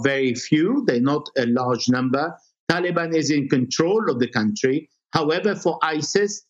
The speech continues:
there is a reason in their own interpretation of Islam that they can kill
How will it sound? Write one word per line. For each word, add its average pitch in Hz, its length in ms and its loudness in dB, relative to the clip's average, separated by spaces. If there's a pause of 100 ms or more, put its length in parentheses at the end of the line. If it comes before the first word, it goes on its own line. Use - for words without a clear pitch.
there 147 180 0
is 147 260 -2
a 143 80 0
reason 135 680 0 (300)
in 190 280 2
their 151 480 0 (340)
own 208 300 2
interpretation 180 1000 0
of 139 140 -2
Islam 117 540 0 (260)
that 156 220 0
they 165 140 2
can 160 440 -2
kill 233 280 2